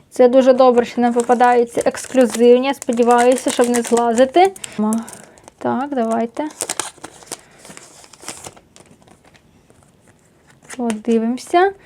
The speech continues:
На жаль, така вже є в нас. Відкладаємо. О, це Даркар.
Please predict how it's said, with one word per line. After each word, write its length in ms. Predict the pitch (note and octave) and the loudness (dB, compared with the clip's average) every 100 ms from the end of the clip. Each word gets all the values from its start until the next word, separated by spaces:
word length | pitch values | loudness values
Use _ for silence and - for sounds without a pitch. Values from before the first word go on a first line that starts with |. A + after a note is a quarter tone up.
| - - - - - - _ | -20 -20 -20 -20 -20 -20 _
На 240 | C#4 C#4+ C#4 | 0 2 2
жаль, 300 | C4+ A4 B4+ | 4 2 2
така 320 | D4 B3 C#4 D#4+ | 0 0 2 2
вже 220 | B3+ B3+ | 4 4
є 340 | A3+ G#3+ A3 | 4 2 2
в 100 | A3 | 2
нас. 520 | A#3 C#4+ F#4 - - - - - | 2 2 0 -4 -14 -16 -18 -8
Відкладаємо. 800 | A#3 - A#3+ A3+ A#3+ D4 E4+ D#4+ | -6 -6 -6 0 2 4 4 4
О, 500 | E4 B4 A#4 G#4+ F#4 D4+ - _ | 4 4 2 0 -2 -4 -12 _
це 260 | - - C#4 | -18 0 2
Даркар. 580 | A#3 B3 A#3+ A3+ A3+ | 4 2 0 -4 -6